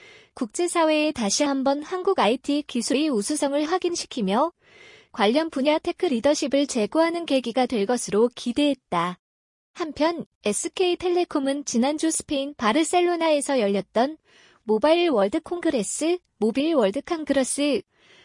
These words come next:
이천십오에서도 삼성전자와 공동으로 티알엠엘에스 기술을 선보였으며 다양한 글로벌 사업자 및 장비 제조사들과의 미팅을 갖고 해당 기술에 대한 글로벌 생태계 조성을 위한 기반을 다졌다고 전했다.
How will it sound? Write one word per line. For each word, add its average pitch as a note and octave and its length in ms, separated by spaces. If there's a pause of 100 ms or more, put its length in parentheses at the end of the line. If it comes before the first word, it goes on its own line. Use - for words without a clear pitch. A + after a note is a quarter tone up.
(200)
이천십오에서도 D#4+ 1080
삼성전자와 E4 840
공동으로 A#3+ 640
티알엠엘에스 F4 880
기술을 C#4 460
선보였으며 D4+ 880 (520)
다양한 C#4 480
글로벌 C4 440
사업자 F#4 440
및 D4+ 180
장비 A3+ 320
제조사들과의 C#4+ 920
미팅을 D#4 420
갖고 A3+ 560 (640)
해당 F4 280
기술에 D#4+ 400
대한 C#4+ 280
글로벌 A#3+ 460
생태계 F4 480
조성을 D#4+ 460
위한 C4 340
기반을 C#4 480
다졌다고 A#3 580
전했다. F3+ 720